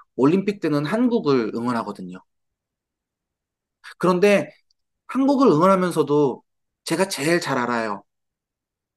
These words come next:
나는 한국 사람들과는 조금 다르다는 걸 잘 알고 있습니다. 그래서 이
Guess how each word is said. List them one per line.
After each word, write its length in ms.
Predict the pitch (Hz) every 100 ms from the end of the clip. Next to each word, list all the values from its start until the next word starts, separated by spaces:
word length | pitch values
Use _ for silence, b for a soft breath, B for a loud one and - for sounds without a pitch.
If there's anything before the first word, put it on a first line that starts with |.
| -
나는 460 | 131 147 160 175 b b b _ _ _
한국 260 | 240 240 247
사람들과는 880 | 214 190 165 156 147 147 147 143
조금 280 | - 127 127
다르다는 500 | 120 131 139 135 117
걸 220 | 95 92 - _ _ _ _ _ _ -
잘 160 | 123
알고 220 | 117 104
있습니다. 480 | 117 - 104 92 104 _ _ _ _ _ _ _ _ _ _ _ _ _ _ _ _ _ _ _ _ _ _ _ _ B -
그래서 480 | 170 180 202 180 B - _ _ _
이 60 | _